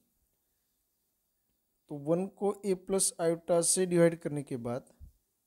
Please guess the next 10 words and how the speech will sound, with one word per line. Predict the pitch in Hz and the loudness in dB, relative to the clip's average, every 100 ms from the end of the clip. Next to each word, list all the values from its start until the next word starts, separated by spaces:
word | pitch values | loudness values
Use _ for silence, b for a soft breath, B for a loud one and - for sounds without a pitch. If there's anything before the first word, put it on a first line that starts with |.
| _ _ _ _ _ _ _ _ | _ _ _ _ _ _ _ _
a | 165 165 | -6 -6
प्लस | - 180 - 175 | -4 -2 -2 2
आयोटा | 160 160 175 | 0 2 -4
का | 170 175 | -4 -8
कॉन्जुगेट | 170 165 165 147 147 - - _ - | -4 -2 -2 -4 -6 -6 -20 _ -6
a | 160 | -4
माइनस | 165 151 151 156 - 147 | -2 -2 -2 -4 -4 -4
आयोटा | 143 139 147 143 | -6 -6 -8 -8
b, | 147 147 135 - _ _ _ _ _ _ _ _ _ _ _ _ _ _ _ _ | -8 -8 -10 -16 _ _ _ _ _ _ _ _ _ _ _ _ _ _ _ _
a | 151 | -8